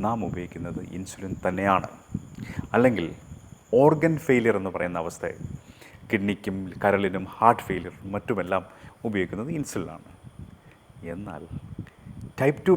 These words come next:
പ്രമേഹത്തിൻ്റെ അടിസ്ഥാനപരമായ കാരണങ്ങൾ നോക്കുമ്പോൾ നമുക്ക് കിട്ടുന്ന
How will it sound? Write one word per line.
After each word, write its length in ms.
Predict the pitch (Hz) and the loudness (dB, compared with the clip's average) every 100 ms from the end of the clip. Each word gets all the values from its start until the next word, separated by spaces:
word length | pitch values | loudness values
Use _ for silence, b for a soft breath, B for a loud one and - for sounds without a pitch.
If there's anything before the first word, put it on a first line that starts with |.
| 175 | 4
പ്രമേഹത്തിൻ്റെ 760 | 123 123 120 113 - 120 127 196 B B - | 2 2 -4 -10 -4 -4 -2 -6 B B 2
അടിസ്ഥാനപരമായ 800 | 107 127 - 156 151 135 123 120 117 - | 4 2 2 2 4 2 0 -4 -4 0
കാരണങ്ങൾ 460 | 113 135 147 143 131 | 0 2 0 -2 -2
നോക്കുമ്പോൾ 460 | 98 90 104 98 101 107 B B - | -2 -4 -6 -4 -6 -6 B B -4
നമുക്ക് 300 | 95 113 117 120 | -2 -2 -2 -6
കിട്ടുന്ന 320 | 95 98 104 | -6 -8 -8